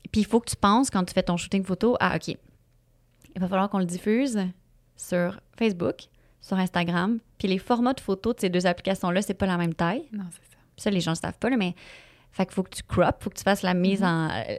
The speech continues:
Speaker 1: tu sais, que sur le recadrement, faut que tu recadres du bon format pour chacune des applications, parce que l'application aussi, elle pousse ton contenu d'une meilleure manière s'il est dans le for-,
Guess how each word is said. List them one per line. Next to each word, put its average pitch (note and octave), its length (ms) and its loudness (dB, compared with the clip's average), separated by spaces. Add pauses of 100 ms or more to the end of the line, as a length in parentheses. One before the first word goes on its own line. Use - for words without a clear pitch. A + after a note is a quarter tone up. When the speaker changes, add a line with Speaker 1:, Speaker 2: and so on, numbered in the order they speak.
(320)
Speaker 1:
tu - 100 -16
sais, A3 120 0
que G3 200 2
sur F#3 220 4
le F#3 120 8
recadrement, G3 720 4
faut G#3 100 -4
que - 100 -8
tu F#3 60 -4
recadres F#3 500 4
du E3+ 100 -4
bon G3+ 160 6
format G3+ 400 6
pour F3 200 -4
chacune G3 300 2
des F#3 140 4
applications, F#3 460 4
parce C4 140 2
que G#3 80 2
l'application B3+ 580 4
aussi, D4+ 280 2
elle G3+ 120 6
pousse - 280 0
ton G#3 120 4
contenu G3 360 4
d'une F#3 200 2
meilleure F3+ 240 6
manière F3+ 360 4
s'il G#3 260 -2
est G3 40 4
dans E3 140 2
le D#3+ 80 2
for-, F#3 280 -2